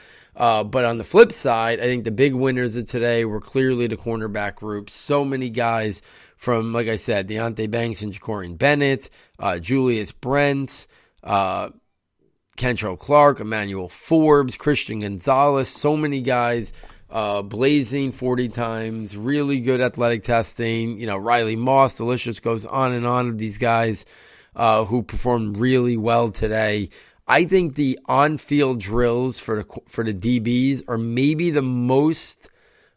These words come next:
uh, the easiest to evaluate as somebody who does this, you know, like, like I do and like many of Draft Twitter does.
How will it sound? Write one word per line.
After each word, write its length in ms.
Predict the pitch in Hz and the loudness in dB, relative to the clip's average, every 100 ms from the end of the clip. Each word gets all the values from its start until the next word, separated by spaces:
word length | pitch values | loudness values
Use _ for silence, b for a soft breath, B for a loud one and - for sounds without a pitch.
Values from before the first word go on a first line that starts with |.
| b | b
uh, 440 | 120 113 107 107 95 _ _ _ _ _ _ - | 0 0 0 -4 -8 _ _ _ _ _ _ -10
the 260 | 123 131 151 | -6 -4 0
easiest 480 | 160 147 165 151 - | 0 4 4 4 2
to 140 | 131 | 0
evaluate 760 | 104 123 127 143 151 156 160 143 | 2 2 4 2 2 2 2 0
as 120 | 139 | -4
somebody 380 | 135 127 127 127 | -2 0 2 0
who 120 | 127 | -2
does 340 | 123 123 117 | 0 -2 -2
this, 360 | 123 127 120 - | 0 0 -2 -8
you 120 | - | -6
know, 180 | 143 123 | -2 0
like, 220 | 120 120 110 | 0 0 -4
like 320 | 95 135 120 113 - | -8 -2 -2 -2 -6
I 180 | - 120 | -2 0
do 220 | 120 120 | 2 0
and 120 | 117 | 0
like 200 | 110 107 | -4 -8
many 300 | 104 113 123 | -4 -2 0
of 100 | 120 | -2
Draft 240 | 110 120 117 | 0 -2 -2
Twitter 280 | - 123 127 | -4 -2 0
does. 360 | 131 135 131 | 2 2 0